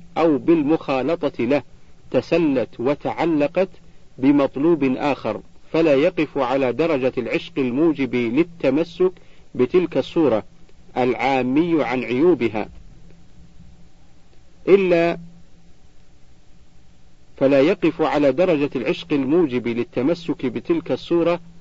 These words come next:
العام عن عيوبها إلا جامد واقف. وأما أرباب الأنفة من النقائص فإنهم أبدا في الترقي لا يصدهم صاد، فإذا علقت الطباع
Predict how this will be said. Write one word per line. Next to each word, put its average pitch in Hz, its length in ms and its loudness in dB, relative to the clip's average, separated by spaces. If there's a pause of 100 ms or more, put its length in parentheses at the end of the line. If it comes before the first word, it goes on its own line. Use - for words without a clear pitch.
(300)
العام 147 960 0
عن 131 280 0
عيوبها 131 720 0 (800)
إلا 165 320 6
جامد 151 440 4
واقف. 131 500 2 (320)
وأما 165 500 0
أرباب 147 400 2
الأنفة 135 800 -2
من 160 200 0
النقائص 131 800 0 (560)
فإنهم 190 540 2
أبدا 151 440 0
في 131 120 -2
الترقي 127 720 -4 (140)
لا 143 180 0
يصدهم 143 720 0
صاد، 147 500 -2 (500)
فإذا 143 680 2 (800)
علقت 151 580 2
الطباع 135 600 -2